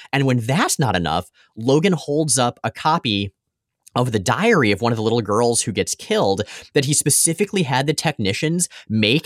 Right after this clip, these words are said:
out of some kind of, like, hard light holographic projector, complete with every page being intact,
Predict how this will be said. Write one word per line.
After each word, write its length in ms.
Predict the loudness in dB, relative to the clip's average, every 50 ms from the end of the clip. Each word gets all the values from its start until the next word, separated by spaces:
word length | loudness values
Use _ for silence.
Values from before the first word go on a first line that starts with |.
| 0 0
out 140 | 0 0
of 100 | 0 0
some 240 | 0 0 0 0 -2
kind 220 | -2 -2 -2 -2 0
of, 80 | 0
like, 180 | 0 0 -2 -2
hard 440 | -8 -16 -8 -4 0 0 0 0 0
light 240 | -2 0 0 -2 -2
holographic 640 | -2 -2 -2 0 0 0 0 -2 -2 -2 -6 -6 -4
projector, 480 | -4 -4 -2 -2 -4 -2 -2 -4 -4
complete 340 | -2 -2 -2 -2 -2 -2 -2
with 120 | -2 -2 -2
every 240 | -2 -2 -2 -2 -4
page 320 | -2 -2 -2 -2 -2 -2
being 220 | -2 -2 0 0 0
intact, 460 | -2 -2 -2 -2 0 0 -2 -4